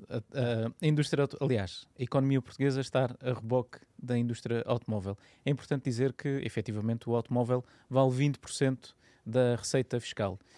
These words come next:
Mas não estamos a falar de receita fiscal, estamos a falar de produção de componentes e aumentaram catorze vírgula cinco por cento face ao mesmo período de dois mil e vinte e dois. Estamos a falar, naturalmente,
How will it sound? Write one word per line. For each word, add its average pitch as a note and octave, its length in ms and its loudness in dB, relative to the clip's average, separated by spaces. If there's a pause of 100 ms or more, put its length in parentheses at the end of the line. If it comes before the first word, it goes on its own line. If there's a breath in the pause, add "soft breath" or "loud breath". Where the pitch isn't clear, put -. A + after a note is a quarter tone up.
(180 soft breath)
Mas B2 520 2 (280)
não C#3 120 0
estamos B2 200 0
a B2 60 -2
falar B2 220 2
de - 80 -4
receita - 320 -4
fiscal, C3+ 300 2
estamos A#2 260 -2
a A2+ 40 -2
falar A#2 360 0
de A2+ 320 -2
produção B2+ 360 0
de A#2+ 140 -2
componentes B2+ 580 2 (460 soft breath)
e C3+ 260 4
aumentaram C#3 560 6
catorze C3 320 2
vírgula B2+ 260 0
cinco B2+ 200 0
por - 100 -14
cento C3 220 0
face - 460 0
ao - 60 -4
mesmo A#2 220 0
período A#2 360 -2
de A2 120 -2
dois G#2+ 180 0
mil A2 220 -2
e G#2+ 60 0
vinte G2+ 180 -4
e G#2 60 -2
dois. A2 260 -2
Estamos G2+ 260 -6
a G#2 40 -6
falar, G#2 280 -2
naturalmente, G#2 520 -2